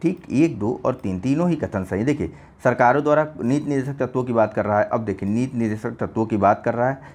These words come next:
इसमें कुछ ऐसी नीतियाँ हैं जो सरकारों द्वारा अपनाई जानी चाहिए, ठीक है। मार्गदर्शक सिद्धांत का काम करती हैं सरकार के लिए, है कि नहीं? बाकी लक्ष्य और उद्देश्य जिन्हें हमें एक समाज के रूप में अपनाना चाहिए,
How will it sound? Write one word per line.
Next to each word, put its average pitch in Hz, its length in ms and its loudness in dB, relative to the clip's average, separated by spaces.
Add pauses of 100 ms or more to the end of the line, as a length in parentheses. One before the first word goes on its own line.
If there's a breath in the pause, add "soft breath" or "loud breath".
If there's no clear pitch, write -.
(100)
इसमें 135 280 -4
कुछ 131 160 -2
ऐसी 113 240 0
नीतियाँ 110 300 0
हैं 131 60 2
जो 175 60 -2
सरकारों 107 440 2
द्वारा 110 160 4
अपनाई 98 300 0
जानी 104 220 -2
चाहिए, 113 280 -2
ठीक 151 220 -2
है। 90 140 -4
मार्गदर्शक 101 540 2
सिद्धांत 110 360 -2
का 113 80 -2
काम 113 200 -2
करती 110 220 -4
हैं 139 80 -6
सरकार 127 300 2
के 110 80 -4
लिए, 101 140 0
है 117 100 -2
कि 143 100 -4
नहीं? 143 240 -2 (360 loud breath)
बाकी 113 360 0 (220 loud breath)
लक्ष्य 143 320 2
और 131 200 2
उद्देश्य 135 460 -2
जिन्हें 120 220 -2
हमें 117 200 -2
एक 160 300 -2
समाज 98 340 0
के 131 100 0
रूप 123 180 0
में 123 60 0
अपनाना 120 360 -2
चाहिए, 120 340 0